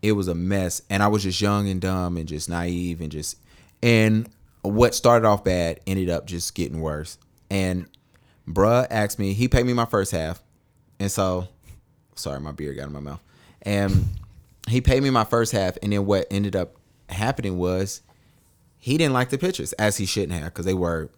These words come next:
they were bad. But it was not, um, some of them my fault. I feel like the pictures, I had to take responsibility for the whole day. And, um, Arena asked me, was I gonna call and apologize? I'm like, "Man,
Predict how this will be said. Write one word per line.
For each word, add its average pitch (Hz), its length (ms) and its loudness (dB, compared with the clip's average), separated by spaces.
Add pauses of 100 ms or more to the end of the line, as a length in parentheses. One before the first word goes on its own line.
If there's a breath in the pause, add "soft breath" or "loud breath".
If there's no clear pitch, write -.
they 80 120 -8
were 123 160 4
bad. 58 320 -10 (300)
But 90 300 0 (500 soft breath)
it 131 100 6
was 123 220 6
not, 120 500 2
um, 101 360 2 (100)
some 156 280 0
of 143 120 4
them 117 100 0
my 104 140 0
fault. 85 320 -4 (400)
I 104 120 2
feel 117 200 4
like 104 260 4
the 98 120 -2
pictures, 113 760 2
I 113 80 2
had 123 120 2
to 110 60 -4
take 104 200 -2
responsibility 98 540 -4
for - 100 -6
the 95 60 0
whole 95 160 0
day. 101 260 0 (560 soft breath)
And, 92 480 -2
um, - 500 -10 (1400)
Arena 87 260 -4
asked 78 240 -8
me, 80 80 -4
was 78 140 -6
I 78 100 -6
gonna 71 160 -10
call 76 280 -6
and 69 80 -8
apologize? 65 480 -6
I'm 196 120 -6
like, 208 180 -8
"Man, - 360 -12